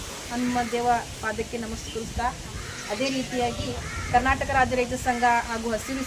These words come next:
ಸೇನೆಯ ರಾಜ್ಯಾಧ್ಯಕ್ಷರಾದಂಥ ಚುನ್ನಪ್ಪ ಪೂಜಾರಿ ಅವರು, ಅದೇ ರೀತಿಯಾಗಿ ಇರ್ಬೋದು ಹಳ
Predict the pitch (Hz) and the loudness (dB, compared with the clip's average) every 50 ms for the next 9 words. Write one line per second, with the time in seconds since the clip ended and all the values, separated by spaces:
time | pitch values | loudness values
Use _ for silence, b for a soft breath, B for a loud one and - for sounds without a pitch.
0 | - 262 254 247 247 240 240 233 214 208 208 208 247 247 226 254 247 - 262 240 | -2 -2 -2 0 2 2 2 4 4 2 2 2 2 0 0 0 -4 -2 -2 -4
1 | 233 226 233 233 233 - 233 220 220 220 208 - - - - - - 254 240 247 | -2 -2 -4 -6 -6 -4 -4 -4 -4 -4 -6 -8 -12 -14 -12 -8 -4 0 2 2
2 | 247 240 - 254 240 240 233 226 208 233 233 240 233 226 226 220 226 220 214 214 | 2 4 4 4 4 4 2 0 2 2 2 4 4 4 4 2 2 0 -2 -4
3 | - - - - - - - - - - - - - - - - - - - 214 | -8 -14 -14 -14 -14 -14 -14 -14 -14 -14 -12 -12 -10 -10 -10 -10 -8 -6 -4 -2
4 | 262 269 277 269 254 - 269 254 254 240 247 254 254 254 254 254 - - - - | -2 -2 0 -2 -2 0 0 0 0 0 0 0 0 0 0 -2 -4 -10 -8 -4
5 | 247 240 226 240 226 214 220 233 226 220 214 - - - 220 233 | -4 0 0 0 0 2 2 4 4 2 2 0 -4 0 4 6